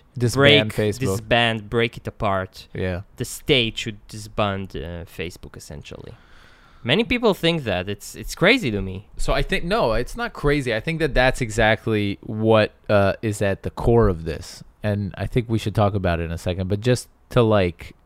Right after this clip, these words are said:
Speaker 1: sum it up, there was another thing that they, that they said Facebook was doing that was so awful, which is that Instagram is bad for teenage girls, and
Speaker 2: Mm.
Speaker 1: they knew about it.
Speaker 2: Well, teenage girls have moms and
Speaker 1: Yeah.
Speaker 2: dads, and they can,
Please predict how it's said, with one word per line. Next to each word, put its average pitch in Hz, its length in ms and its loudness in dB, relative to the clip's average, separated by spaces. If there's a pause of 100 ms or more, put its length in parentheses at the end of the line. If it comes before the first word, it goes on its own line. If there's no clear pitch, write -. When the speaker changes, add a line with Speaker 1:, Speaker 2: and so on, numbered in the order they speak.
(280)
Speaker 1:
sum 120 340 2
it 107 80 6
up, 117 160 6
there 113 100 6
was 104 140 4
another 104 360 2
thing 113 260 0
that 110 140 2
they, 113 280 2 (100)
that 110 220 0
they 107 580 2
said 107 380 0
Facebook 107 440 0
was 107 140 0
doing 107 300 2
that 95 80 0
was 87 120 -4
so 98 220 2
awful, 101 420 2
which 98 200 -2
is 90 160 -2
that 90 180 -2
Instagram 101 600 -4
is 90 120 -6
bad 90 320 -2
for 95 140 -8
teenage 95 480 -6
girls, 107 560 0 (100)
and 92 120 -4
Speaker 2:
Mm. - 20 -2
Speaker 1:
they 92 120 -2
knew 98 260 -2
about 73 340 -6
it. 57 120 -10 (300)
Speaker 2:
Well, 214 320 4
teenage 359 400 0
girls 185 320 4
have 143 200 2
moms 127 640 0
and 95 320 -2 (140)
Speaker 1:
Yeah. 135 200 4
Speaker 2:
dads, 104 600 0
and 107 640 0
they 113 260 2
can, 110 840 -2